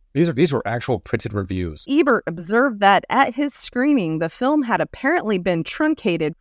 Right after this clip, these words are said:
Speaker 2: from its original P G rating and as a result suffered from having no logical progression. An awful film despite the presence of impressive Orson Welles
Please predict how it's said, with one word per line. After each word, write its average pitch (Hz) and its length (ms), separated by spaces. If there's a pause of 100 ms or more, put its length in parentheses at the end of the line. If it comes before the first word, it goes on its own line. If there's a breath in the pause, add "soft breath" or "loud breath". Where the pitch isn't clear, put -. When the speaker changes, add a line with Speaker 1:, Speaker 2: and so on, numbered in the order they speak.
Speaker 2:
from 277 260
its 226 220
original 220 520
P - 220
G 302 220
rating 208 560 (380)
and 294 140
as 320 200
a 349 60
result 320 340
suffered 247 460
from 220 140
having 208 360
no 170 160
logical 170 480
progression. 175 840 (720)
An 247 100
awful 330 280
film 349 360
despite - 560
the 220 80
presence 277 540
of 214 100
impressive 220 500
Orson 196 520
Welles 208 460